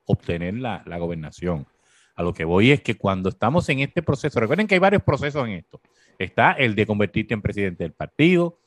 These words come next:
el de conseguir la nominación, la candidatura a la gobernación y luego ganar. Son muchos procesos, ¿verdad? Como cuando usted conoce a una persona, después se hacen novios, después se casan, ¿verdad? Así,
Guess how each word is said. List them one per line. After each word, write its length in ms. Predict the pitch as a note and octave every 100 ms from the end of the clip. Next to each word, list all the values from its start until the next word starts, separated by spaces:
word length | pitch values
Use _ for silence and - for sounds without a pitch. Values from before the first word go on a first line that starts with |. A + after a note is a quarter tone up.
| _ _ -
el 220 | G2 F#2
de 160 | G2+
conseguir 680 | - G#2 G2 F#2+ F#2 D#3 G3+ -
la 200 | A2 G#2+
nominación, 920 | G2+ G2+ F2 F#2+ G#2+ C3+ G3+ F#3 G2
la 120 | E2+
candidatura 680 | - E2 E2+ D#2 - C3 C#3
a 40 |
la 60 | A2+
gobernación 440 | G2+ G2 G2 G3+
y 60 | A#3
luego 260 | A#2 A2 B2+
ganar. 360 | G2 F#2 F#2
Son 160 | - G2+
muchos 200 | B2 -
procesos, 480 | A#2+ - G2+ - D2+
¿verdad? 240 | E2+ D3+ _ _ _
Como 200 | - E2
cuando 180 | D2+ D#2
usted 420 | D2 F#2+ F#2+ G#2 - _ _
conoce 400 | - A2 G2 -
a 40 | G2+
una 80 | F#2+
persona, 580 | G2+ F#3 A#3 G#3 E3+
después 500 | C3 G2 - G2 G2+
se 60 | -
hacen 220 | - F#2
novios, 520 | C#3 A#3+ A#3 F3+ F3+
después 260 | D#3 - -
se 80 | -
casan, 380 | - A#3 - G2
¿verdad? 180 | A#2+ A3+
Así, 240 | - B2